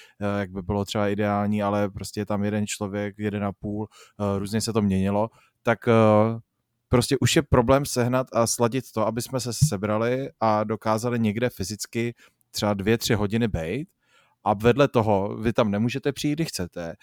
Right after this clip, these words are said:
Když už si takhle domluvíte, někdo si třeba udělá volno, zruší večerní plán, eh, naváže si práci, cokoliv, tak najednou zjistíte, že vám tam někdo nepřijel, nebo že tam něco nefunguje, protože tím, že tam nejste denně a nepatří to vám, tak samozřejmě nemáte úplný přehled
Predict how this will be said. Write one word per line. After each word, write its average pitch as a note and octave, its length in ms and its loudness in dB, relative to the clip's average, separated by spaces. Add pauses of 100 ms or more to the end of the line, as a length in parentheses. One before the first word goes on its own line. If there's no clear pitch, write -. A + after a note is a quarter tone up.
(140)
Když B2 200 0
už D3+ 100 0
si - 60 -4
takhle D#3+ 240 2
domluvíte, G#2+ 520 -2
někdo G#2+ 200 -6
si - 120 -12
třeba G#2+ 220 -6
udělá G#2 280 0
volno, A#2 540 0 (300)
zruší G#2+ 380 -4
večerní G#2+ 400 -6
plán, G#2+ 680 -4
eh, G#2+ 220 -2
naváže G#2 380 0
si A#2 140 -6
práci, G2 360 -4
cokoliv, G2 560 -6 (400)
tak A#2+ 160 0
najednou B2 300 4
zjistíte, B2 640 0
že A2+ 160 0
vám A2 240 4
tam F2+ 320 -2 (120)
někdo A2 240 -4
nepřijel, A#2+ 640 -2
nebo G#2 240 -4
že A2 120 -6
tam G#2+ 240 -2
něco B2 260 0
nefunguje, A#2 460 -2 (280)
protože A#2 320 -2
tím, B2+ 180 -4
že B2 100 -4
tam A#2+ 140 0
nejste B2 260 -2
denně A2 240 -2
a G#2+ 80 -2
nepatří A2+ 400 -4
to B2+ 120 -6
vám, G#2+ 200 0
tak A2+ 180 -10
samozřejmě A2+ 420 -4
nemáte A2 360 -4
úplný A2+ 280 -6
přehled A2 400 -2